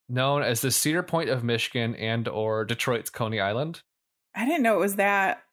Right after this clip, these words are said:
Speaker 2: uh, old.
Speaker 1: Yeah.
Speaker 2: Like, I didn't know it went back that long.
Speaker 1: Yeah,
Speaker 2: Wow.
Speaker 1: eighteen ninety-eight. So it was about eighteen miles from Detroit, and you would get there by boat, like I said, the Boblo boats.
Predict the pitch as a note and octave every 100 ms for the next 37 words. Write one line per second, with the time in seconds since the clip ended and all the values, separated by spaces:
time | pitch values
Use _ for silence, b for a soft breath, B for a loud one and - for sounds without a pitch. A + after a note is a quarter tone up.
0 | _ G3 F#3 F3 E3+ D#3 - F3 G#3 E4
1 | D3+ C3 C#3+ C#3 F#3 F#3 G3 F#3+ F#3 D#3
2 | - G3 G3 G3 G3 G3 F#3 C#3+ A3 C3
3 | E3+ E3+ F3 A3 B2+ D3 E3+ E3 D#3+ D3
4 | A2 C#3 F#2 - - - C#3 C#3 C3 C#3
5 | D3 - D#3+ F3+ G#3+ F#3 C3+ C3 C3 C3
6 | A#2 - A2+ G2+ G2+ G2+ - _ _ _
7 | _ _ A#2 A#2+ B2 C3 D3 D3 C#3 C#3
8 | C#3 E3+ - G2+ G2+ G2+ - G2 F#2 F#2
9 | A#2 B2 B2 G#2+ G#2 E2 - - -